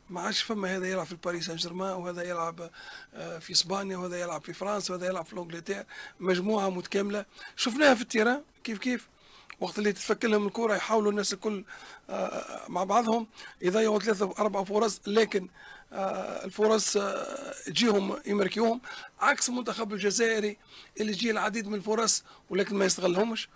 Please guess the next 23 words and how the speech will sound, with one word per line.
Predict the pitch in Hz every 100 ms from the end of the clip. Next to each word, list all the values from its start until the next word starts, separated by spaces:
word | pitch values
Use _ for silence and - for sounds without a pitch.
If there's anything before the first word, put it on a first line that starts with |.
| - _
المنتخب | - 214 202 226 208
المغربي | 208 240 220 196 196 - - - -
تجي | 160 220
برشا | 190 233 226
فرص | 208 226 247 233
لكن | 240 226
يستغل | 220 - 220 226
واحده | 240 226 185 185 - - _ -
ولا | - 208
اثنين. | 190 220 254 220 - - - - -
ويظهر | 208 240 247
لي | 240 240
ان | 233
المنتخب | 220 220 196 208
المغربي | 196 202 214 214 214 208 240 - - - - _
اذا | 190
كان | 196 233
باش | 202 190
يكمل | 196 220 196
في | 202
الثنيه | 220 208 170
هذه | 165 214 214 _ _ _ - -
عنده، | 190 185 196 190